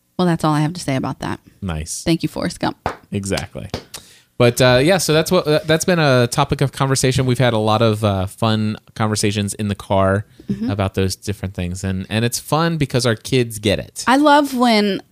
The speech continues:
Speaker 1: um, Megan came to me last week and said, "You know, Mom, I overheard this and it didn't really, <laughs> it didn't really sit well with me, and I wanted to know what you thought about it."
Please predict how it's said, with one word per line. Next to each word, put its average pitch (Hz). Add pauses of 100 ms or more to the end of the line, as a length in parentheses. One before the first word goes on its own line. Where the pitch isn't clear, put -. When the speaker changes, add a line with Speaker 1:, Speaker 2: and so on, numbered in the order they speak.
Speaker 1:
um, 180
Megan 294
came 220
to -
me 185 (440)
last 196
week 196 (480)
and 202
said, 208
"You 214
know, 233
Mom, 233
I 202
overheard 240
this 175 (1040)
and 190
it 196
didn't 240
really, 233 (120)
<laughs> -
it 254
didn't 277
really 277
sit -
well 208
with 208
me, 202
and 220
I 214
wanted 247
to 285
know 214
what 214
you 208
thought 285
about 180
it." 82